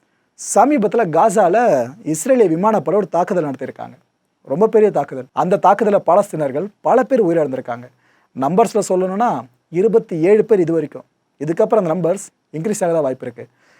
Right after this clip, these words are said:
So ஒரு பக்கம் பேச்சுவார்த்தைக்கு நாங்க தயார்னு சொல்லியும் எதுக்காக இஸ்ரேல் இப்படி பண்ணணும்? So இந்த மூன்று விஷயங்களை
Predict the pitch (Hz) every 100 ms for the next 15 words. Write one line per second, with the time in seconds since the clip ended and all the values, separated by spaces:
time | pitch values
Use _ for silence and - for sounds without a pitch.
0 | _ - 165 147 175 202 233 190 190 220
1 | 226 214 233 214 165 156 202 202 160 147
2 | 131 143 262 151 190 233 240 202 165 -
3 | 170 254 - 151 196 156 143 117 - -
4 | 262 226 143 170 240 233 220 220 285 214
5 | 135